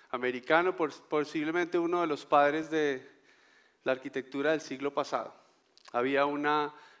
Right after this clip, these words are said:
periodista que le, le preguntaba a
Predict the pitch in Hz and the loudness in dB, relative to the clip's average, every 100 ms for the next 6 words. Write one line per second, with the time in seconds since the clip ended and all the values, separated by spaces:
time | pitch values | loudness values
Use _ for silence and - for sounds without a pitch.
0 | _ 139 131 131 185 190 233 254 - _ | _ -2 0 2 0 -2 -6 -6 -14 _
1 | _ - 131 120 120 120 117 - _ _ | _ -6 -4 -2 -4 -4 -8 -20 _ _
2 | _ _ _ - 120 117 117 123 110 110 | _ _ _ -6 -4 -4 -8 -10 -8 -2
3 | 127 131 147 131 120 117 | 0 0 -2 -4 -6 -8